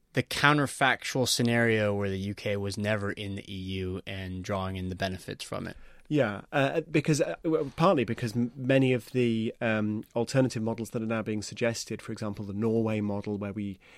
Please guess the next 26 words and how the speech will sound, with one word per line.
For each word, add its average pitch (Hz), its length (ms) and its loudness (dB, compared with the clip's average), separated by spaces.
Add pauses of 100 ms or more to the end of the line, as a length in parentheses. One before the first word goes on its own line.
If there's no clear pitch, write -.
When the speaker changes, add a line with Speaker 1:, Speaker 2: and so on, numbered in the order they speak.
Speaker 2:
we 113 80 -4
still 113 300 -2
have 107 120 -4
access 107 320 -6
to - 100 -14
the 110 80 -6
single 101 280 -4
market, 113 480 -4 (280)
Norway 113 380 2
pays 107 360 -4
membership 107 400 -2
fees 107 260 -4
to - 100 -10
the 107 100 -4
E 110 120 -4
U. 120 300 2 (420)
Switzerland, 120 560 2
they 117 100 2
have 117 140 0
a 117 40 -2
different 113 320 0
deal 110 220 -2
with 104 100 -4
the 113 180 -6
E 110 40 0
U, 110 380 0